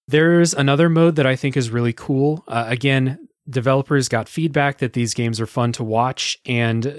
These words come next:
so they added in this thing called Wolfpack mode, which is, uh, a thing where you create a private game lobby and you play the game, and the people watching can vote on the choices that you make. And I know they're having trouble with this a while ago, like, streamers were having trouble integrating this, but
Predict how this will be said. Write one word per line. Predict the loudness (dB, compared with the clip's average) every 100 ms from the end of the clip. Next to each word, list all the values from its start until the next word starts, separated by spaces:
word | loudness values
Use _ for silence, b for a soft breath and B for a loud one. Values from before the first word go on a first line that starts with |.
| -6
so | -2 0 2 -2 -6
they | -4 -2 0
added | -2 -2
in | -2 -2
this | -4
thing | -2 -4
called | -4 -6 -2
Wolfpack | -2 -2 -6 -8 -6
mode, | -8 -6 -4 -6 b b b _
which | -2 0
is, | 0 0 -2 -8 -6
uh, | -6 -6 -10
a | -10
thing | -2 0 2
where |
you | 2 0
create | 0 0 0
a | -4
private | -4 -2 0 -4 -2
game | -2 0 0
lobby | 2 2 0 -2 -4 b b b b b _
and | -2 -2 0
you | 0 2
play | 2 2
the | 2
game, | 2 0 -2 -4 -8 _ -4
and | -2 -2
the |
people | -4 -4 -2 0
watching | 0 0 0 -2 -2 -6
can | -6 -4 -2
vote | 0 0
on | -2 -4
the | -4
choices | -2 -2 0 0 -2
that | -4 -8
you | -10
make. | -12 -16 -20 -20 _ _ _ _
And | -4 -2 -2
I | -2
know | 2
they're | 2 2
having | 2 -2 -4
trouble | -2 -2 0
with | -2 -2
this | -2 -2
a | -4
while | -2 -2 -2
ago, | -2 0 0
like, | -2 -2
streamers | -6 -6 -4 -2 -2
were | -2 -4
having | -2 -4
trouble | -4 -4 -4
integrating | -4 -6 -4 -2 -2 -2
this, | -4 -4 -4
but | -8 -2 2 2 0